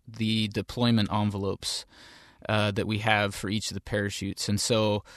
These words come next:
you know, what we're, what we're hoping to learn with this drop test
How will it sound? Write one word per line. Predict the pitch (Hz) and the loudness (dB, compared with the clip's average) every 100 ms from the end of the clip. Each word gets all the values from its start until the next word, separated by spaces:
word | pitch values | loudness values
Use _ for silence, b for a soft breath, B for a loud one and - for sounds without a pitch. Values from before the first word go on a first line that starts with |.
| B B B | B B B
you | - | -2
know, | 110 | 2
what | 117 135 123 | 4 4 4
we're, | 127 123 117 - | 4 4 4 2
what | 139 127 | 2 4
we're | 131 | 6
hoping | 120 147 143 131 | 6 4 6 4
to | - | 4
learn | 123 127 135 131 | 4 6 6 6
with | 123 110 | 4 2
this | 127 110 - - | 2 2 2 2
drop | 127 117 | 4 4
test | - 120 117 - - | 2 2 2 0 -6